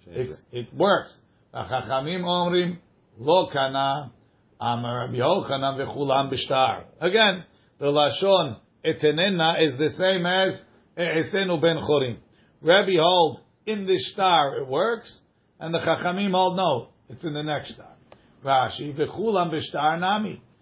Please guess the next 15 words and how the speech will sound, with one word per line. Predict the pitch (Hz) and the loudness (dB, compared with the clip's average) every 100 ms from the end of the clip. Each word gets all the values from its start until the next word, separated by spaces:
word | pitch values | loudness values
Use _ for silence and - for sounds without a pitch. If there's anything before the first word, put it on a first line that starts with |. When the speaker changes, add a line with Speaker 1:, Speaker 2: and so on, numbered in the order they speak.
| _ _ - | _ _ -8
Speaker 2:
The | 147 - | -8 -2
sadeh | 147 135 175 202 165 160 - _ _ 135 | -2 0 0 2 2 -2 -10 _ _ 0
hachi | 175 185 - 170 | 2 2 0 -2
mefarshinan. | 160 151 160 151 - 175 156 127 147 - _ _ _ _ - | -2 -6 -4 -4 -4 -6 -4 -6 -6 -14 _ _ _ _ -8
The, | 123 - 151 - _ _ _ _ 107 | -6 -6 -8 -12 _ _ _ _ -6
the | 131 | -4
ilu | 131 185 220 175 147 | 0 0 4 2 2
bedibura. | 143 147 120 170 214 160 156 147 _ _ _ _ _ | -2 -2 0 2 4 2 0 -6 _ _ _ _ _
If | 139 127 | -8 -4
it's | 143 | -4
bedibur, | 117 143 131 135 180 208 175 | -4 -6 -4 -4 0 2 0
lo | 165 214 | 0 0
mukminan | 214 196 - 180 196 196 190 180 | 0 -2 -4 -4 -2 -2 -2 -4
meknia | 170 175 175 190 190 | -2 -2 -2 -2 0
ara. | 190 208 185 127 | 2 2 0 -4